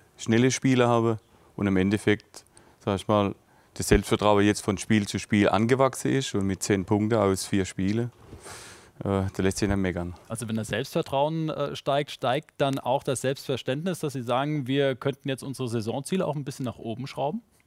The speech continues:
Speaker 1: Nee, das eine hat mit dem anderen nichts zu tun. Im Endeffekt ist es so, dass wir wissen,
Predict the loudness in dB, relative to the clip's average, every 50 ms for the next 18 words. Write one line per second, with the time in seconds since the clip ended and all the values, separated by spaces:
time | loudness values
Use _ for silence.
0 | _ _ _ _ _ _ _ -2 2 2 2 2 2 2 2 4 4 2 2 2
1 | 2 2 2 2 2 2 0 0 -2 -4 -6 -10 -10 -8 -6 -6 -6 -8 -10 -12
2 | -10 -4 -2 0 0 2 2 2 2 2 2 0 0 0 0 2 4 6 6 6
3 | 6 4 2 2 2 2 4 4 4 4 2 2 2 2 2 2 0